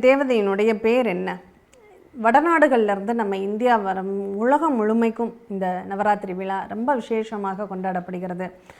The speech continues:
நாலாவது தேவதை வந்து கூஷ்மாண்டான்னு சொல்லுவாங்க. அதாவது பதினாறு வயது நிரம்பிய பெண் வதுவை அப்படின்னு பேர். அப்போ இந்த அம்பாளை நம்ம வந்து வழிபாடு பண்றாங்க.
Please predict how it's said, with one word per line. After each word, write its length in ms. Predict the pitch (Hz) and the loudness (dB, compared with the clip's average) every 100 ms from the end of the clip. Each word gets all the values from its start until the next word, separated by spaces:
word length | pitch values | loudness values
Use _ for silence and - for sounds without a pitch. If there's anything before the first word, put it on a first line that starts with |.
| - - 214 | -20 -2 2
நாலாவது 420 | 233 262 240 220 202 | 6 6 6 0 0
தேவதை 300 | 196 196 196 190 190 | -2 0 -2 -4 -8
வந்து 180 | 196 220 - - | -8 -8 -8 -8
கூஷ்மாண்டான்னு 720 | 294 - 226 185 175 190 208 190 | -8 -6 -4 -2 -2 -4 -4 -8
சொல்லுவாங்க. 340 | 175 117 - _ _ _ - _ _ - | -10 -12 -18 _ _ _ -20 _ _ -2
அதாவது 340 | 208 214 202 208 277 - _ 226 | 0 0 -2 -6 -8 -14 _ -2
பதினாறு 500 | 233 285 320 302 285 226 | 0 0 0 -2 0 0
வயது 280 | 226 233 240 202 | 0 0 -2 -2
நிரம்பிய 500 | 202 208 208 214 202 - - - _ _ _ | -2 -4 -2 -2 -4 -10 -20 -20 _ _ _
பெண் 240 | 208 202 196 - 196 214 | -4 -4 -8 -14 0 2
வதுவை 480 | 208 240 220 226 202 - | 4 2 2 2 0 -4
அப்படின்னு 320 | 190 202 220 208 | -4 -2 -2 -4
பேர். 180 | 143 - _ _ _ _ - _ _ - | -8 -14 _ _ _ _ -20 _ _ -8
அப்போ 300 | 214 214 233 233 | -2 0 0 -2
இந்த 220 | 262 311 302 233 | 0 4 6 6
அம்பாளை 400 | 233 262 254 185 - - _ _ _ _ _ _ _ - | 6 8 8 6 0 -14 _ _ _ _ _ _ _ -8
நம்ம 160 | 208 202 | -2 -2
வந்து 180 | 196 226 | 0 0
வழிபாடு 400 | 220 202 220 220 208 | 0 2 4 4 2
பண்றாங்க. 420 | 185 180 190 185 | -4 -4 -4 -4